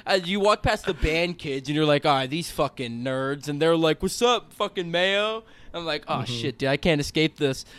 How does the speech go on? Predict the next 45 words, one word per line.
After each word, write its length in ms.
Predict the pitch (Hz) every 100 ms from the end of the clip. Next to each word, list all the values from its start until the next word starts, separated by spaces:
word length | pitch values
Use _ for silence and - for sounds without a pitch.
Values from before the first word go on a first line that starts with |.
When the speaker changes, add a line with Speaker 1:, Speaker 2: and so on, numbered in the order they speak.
| -
Speaker 1:
So, 280 | - 202 170
so, 160 | - 180
like, 260 | 170 156 - - _
that's, 300 | 208 262 -
you 60 | 214
know, 160 | 208
looking 260 | 202 269 220
back, 260 | 190 220 - -
that's 180 | - -
funny 340 | - 196 190 175
as 60 |
shit, 260 | 165 214 -
dude. 120 | 147
There's 180 | 143 208
some 100 | 180
clever 340 | 151 190 180 175
ass 220 | 170 165
bullies. 500 | 135 185 180 131 117 - - -
We, 400 | 170 196 175 196 - - -
<laughs> 0 | 285 - 339 285 190
you 160 | 170
know, 160 | 180 151 - _ _ _ _ _ -
Speaker 2:
Mm-hmm. 160 | 127 113
Speaker 1:
bullying, 580 | 202 269 277 233 190 - _ 156
bullying 380 | - 254 277 240
has 140 | 185
gone 220 | 151 180 175
out 160 | 170
the 80 | 156
window 580 | 147 151 139 135 127 113
when 160 | 147 147
it 100 | 139
comes 300 | 156 135 131
to 80 | -
being 240 | 127 131
clever, 460 | 117 131 123 117 117
I 80 | 110
think. 360 | - 107 104 127
I 40 |
think 240 | 139 196
bullies 360 | 131 143 143 127
are 60 | 127
now 200 | 127 123
just 240 | 117 110 113 110
mean. 460 | 120 117 117 113 113